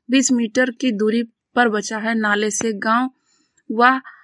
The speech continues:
गांव के लोग कई बार शिकायत व प्रार्थना पत्र दिए जाने पर भी अधिकारी और नेता ने भी कोई सुनवाई नहीं की। इस वर्ष ग्रामीणों ने नाले के सामने आकर प्रदर्शन किया। गांव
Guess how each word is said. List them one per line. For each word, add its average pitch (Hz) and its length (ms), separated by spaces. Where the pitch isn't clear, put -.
गांव 233 220
के 247 160
लोग 240 280
कई 226 200
बार 226 240
शिकायत 226 580
व 233 120
प्रार्थना 220 440
पत्र 247 460
दिए 226 320
जाने 226 300
पर 233 200
भी 220 160
अधिकारी 220 600
और 226 240
नेता 220 440
ने 233 340
भी 220 240
कोई 233 280
सुनवाई 208 420
नहीं 214 260
की। 233 300
इस 220 120
वर्ष 240 200
ग्रामीणों 214 540
ने 240 140
नाले 220 360
के 233 200
सामने 233 300
आकर 226 380
प्रदर्शन 226 520
किया। 233 260
गांव 202 340